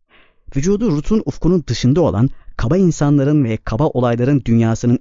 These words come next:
izleriyle doluydu. Evcilleşmemiş, yabanıl bir yaratıktı o. Ve böylesine bir uysallıkla eline gelmiş olması Ruth'un gururunu okşuyordu.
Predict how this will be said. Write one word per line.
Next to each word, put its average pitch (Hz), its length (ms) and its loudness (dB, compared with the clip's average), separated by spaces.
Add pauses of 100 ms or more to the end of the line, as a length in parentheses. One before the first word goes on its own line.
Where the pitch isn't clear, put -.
izleriyle 123 520 0
doluydu. 95 400 -8 (960)
Evcilleşmemiş, 120 800 0
yabanıl 135 460 2
bir 165 60 0
yaratıktı 107 440 -2
o. - 80 -16 (680)
Ve 185 160 -2 (160)
böylesine 185 520 0
bir 139 120 -2
uysallıkla 127 640 -2
eline 127 280 2
gelmiş 110 360 0
olması 107 400 -4
Ruth'un 143 320 0
gururunu 135 400 2
okşuyordu. 107 500 -4